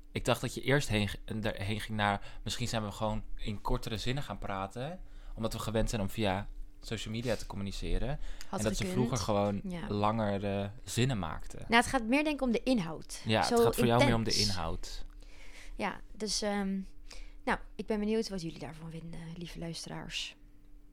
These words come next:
Speaker 2: Lieve comment. <laughs>
Speaker 1: Jij gooit het meteen open.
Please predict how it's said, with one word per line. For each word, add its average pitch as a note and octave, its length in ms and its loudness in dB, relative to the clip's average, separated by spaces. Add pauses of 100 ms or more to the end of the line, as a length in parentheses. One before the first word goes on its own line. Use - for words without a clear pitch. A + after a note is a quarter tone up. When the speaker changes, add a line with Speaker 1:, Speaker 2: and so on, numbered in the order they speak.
(400)
Speaker 2:
Lieve G3 260 -2
comment. E3 480 -6
<laughs> - 1600 6
Speaker 1:
Jij B2+ 100 8
gooit G#2+ 160 6
het G2+ 100 0
meteen A#2+ 300 2
open. G#2 340 0